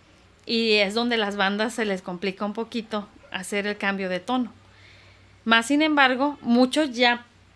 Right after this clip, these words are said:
ya ha habido muchas cantantes, eh, que están incursionando en la banda, entonces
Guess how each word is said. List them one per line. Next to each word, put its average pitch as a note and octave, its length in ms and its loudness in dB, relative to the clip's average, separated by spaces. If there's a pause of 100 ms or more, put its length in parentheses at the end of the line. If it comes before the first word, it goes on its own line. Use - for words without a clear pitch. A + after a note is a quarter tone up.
(320)
ya A#3 160 4
ha - 20 6
habido C4 220 4
muchas C#4 280 0
cantantes, A3+ 600 -2
eh, G3 300 -2
que G#3 120 0
están G3+ 280 -2
incursionando A#3 540 -2
en B3 60 0
la B3+ 100 2
banda, B3 240 0
entonces B3 400 -4